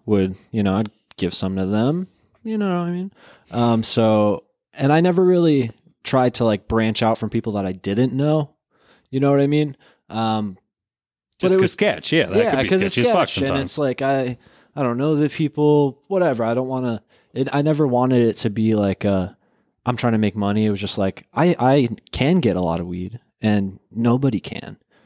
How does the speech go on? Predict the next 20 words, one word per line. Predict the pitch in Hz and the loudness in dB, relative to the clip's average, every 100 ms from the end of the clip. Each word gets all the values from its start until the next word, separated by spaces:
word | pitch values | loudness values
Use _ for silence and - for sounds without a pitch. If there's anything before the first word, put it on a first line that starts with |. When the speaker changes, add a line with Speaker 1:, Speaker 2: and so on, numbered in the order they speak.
| - - | -12 -2
Speaker 1:
So | 123 107 104 | 2 2 2
why | 98 107 110 | 0 0 2
don't | 110 110 117 | 0 -2 -4
Speaker 2:
Yeah. | 127 | -2
Speaker 1:
I | 120 110 | 0 2
make | 110 98 | 0 -2
sure | - 107 | -2 -2
that | 98 - | -2 -4
all | 107 107 | 0 2
my | 104 | 2
friends | - 110 110 104 98 | 0 0 2 0 -2
and | 107 | -4
the | 101 | -4
people | 104 104 | 0 2
I | |
work | 104 104 98 | 2 0 -2
with | 90 | -4
can | - 104 | -2 0
get | 101 82 | 0 0
weed? | 107 110 87 | 0 0 -2